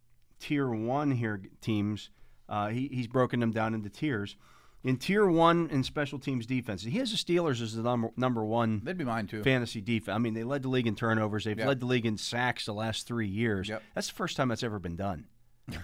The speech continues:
Speaker 1: don't know if you knew
Speaker 2: I,
Speaker 1: that or
Speaker 2: I
Speaker 1: not.
Speaker 2: did not, actually.
Speaker 1: No
Speaker 2: Wow.
Speaker 1: team has ever led the league in sacks three s-, three straight years.
Speaker 2: Wow, that's a
Speaker 1: Um,
Speaker 2: little amazing. You
Speaker 1: yeah,
Speaker 2: know,
Speaker 1: I mean, the
Speaker 2: think
Speaker 1: sack's
Speaker 2: maybe
Speaker 1: only been a s-, a, a, an official statistic since nineteen eighty-two.
Speaker 2: Yeah.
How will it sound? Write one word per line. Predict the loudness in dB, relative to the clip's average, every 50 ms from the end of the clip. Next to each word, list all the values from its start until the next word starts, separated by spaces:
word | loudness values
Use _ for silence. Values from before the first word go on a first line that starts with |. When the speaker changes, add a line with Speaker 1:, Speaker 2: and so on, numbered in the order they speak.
| -8 -8 -6 -2
Speaker 1:
don't | 2 6 6
know | 8
if | 8 6
you | 6 8
knew | 8 8
Speaker 2:
I, | 8
Speaker 1:
that | 8 8 6
or |
Speaker 2:
I | 6
Speaker 1:
not. | 4 4
Speaker 2:
did | 2 2
not, | 2 0 2 2 0 0 -2 -4
actually. | -8 -8 -8 -10 -10 -10 -10 -6 0 4
Speaker 1:
No | 6 6
Speaker 2:
Wow. | 6
Speaker 1:
team | 6 6 6 6 6 6
has | 6 6 6
ever | 4 4 4 4
led | 4 4 2
the | 2
league | 0 2 2 2 2
in | 2 0
sacks | 0 0 0 0 0 -2 -4
three | -4 -2 -2 -2
s-, | -2 -4 -6 -10 -16 -10 -6
three | -4 -4 -4
straight | -4 -6 -6 -4 -4 -4 -4
years. | -4 -2 -2 -2 -2 -4 -4 -4 -2
Speaker 2:
Wow, | 0 0 0 -2 -2
that's | -2 0 0 0 0
a |
Speaker 1:
Um, | 0 -2
Speaker 2:
little | -2 -2 -2
amazing. | -4 -4 -6 -6 -8 -10 -12 -12 -8
You | -4 0
Speaker 1:
yeah, | 0 2
Speaker 2:
know, | 2 4
Speaker 1:
I | 4
mean, | 4 4
the | 4 4
Speaker 2:
think | 4
Speaker 1:
sack's | 6 6 6 6 6
Speaker 2:
maybe | 4
Speaker 1:
only | 4 4
been | 6 4 4 4
a |
s-, | 2 0 -2
a, | -4 -6 -6 -6 -8 -8 -8
a, | -8
an | -8 -8
official | -6 -4 -4 -4 -2 -4 -6
statistic | -6 -8 -8 -6 -4 -4 -4 -4 -6 -8 -6 -4
since | -4 -2 -2 -2 -4 -8 -12 -10 -6
nineteen | -4 -2 -2 -2 -2 0 0
eighty-two. | 0 -2 -2 -6 -4 -2 0 0 2 0 -2 -4 -6
Speaker 2:
Yeah. | -6 -4 -4 -4 -4 -6